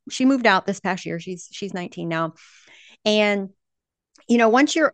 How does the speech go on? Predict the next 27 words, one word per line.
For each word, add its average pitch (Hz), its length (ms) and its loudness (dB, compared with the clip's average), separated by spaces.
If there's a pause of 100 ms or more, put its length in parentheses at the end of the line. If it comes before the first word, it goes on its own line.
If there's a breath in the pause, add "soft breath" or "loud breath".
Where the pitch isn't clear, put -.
(120)
all 214 160 6
of 220 100 2
your 202 100 0
kids 190 600 -6
are 175 420 4 (320)
eighteen 196 400 -2
and 190 100 0
over, 214 440 4 (100)
or 226 100 4
basically 240 440 0
once 202 200 -2
they 185 120 -6
start - 260 0
working, 165 480 -2
once 170 200 -6
they're 170 100 -8
sixteen, 165 600 -6 (440 soft breath)
it's 226 120 -4
very 302 200 6
hard 254 480 2
for 226 80 0
you 226 160 4
as 214 100 2
a 202 60 -2
mom 190 340 -2
to 185 80 -6
get 180 180 -6